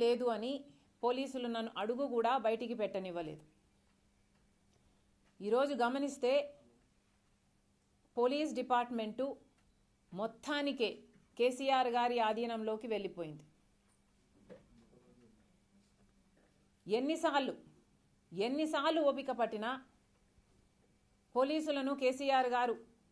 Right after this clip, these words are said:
వాడుకుంటున్నారు అని మాకు అర్థమవుతున్నా, ప్రతి స్టేజ్లో మాకు పైనుంచి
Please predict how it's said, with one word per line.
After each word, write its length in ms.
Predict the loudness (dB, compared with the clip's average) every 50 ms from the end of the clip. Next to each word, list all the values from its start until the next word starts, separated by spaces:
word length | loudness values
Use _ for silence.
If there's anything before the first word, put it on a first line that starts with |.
| _ -2
వాడుకుంటున్నారు 840 | 2 2 2 2 2 0 -2 -2 -2 -2 -2 0 0 0 0 -2 -2
అని 100 | -4 -4 -4
మాకు 140 | -4 -2 -2 -2
అర్థమవుతున్నా, 580 | -2 -2 -4 -2 -2 -4 -4 -4 -6 -4 -4 -6 -6 -8 -12 -20 -20 -20 -20 -20 -20 -20 _ _ _ _ _ _ _ _
ప్రతి 300 | 0 0 0 0 -2 -2 -2 -2
స్టేజ్లో 520 | 0 4 6 6 6 6 4 2 2 4 4 4 2
మాకు 180 | 0 0 -2 -2 0 2
పైనుంచి 420 | 2 2 2 2 0 -2 -2 0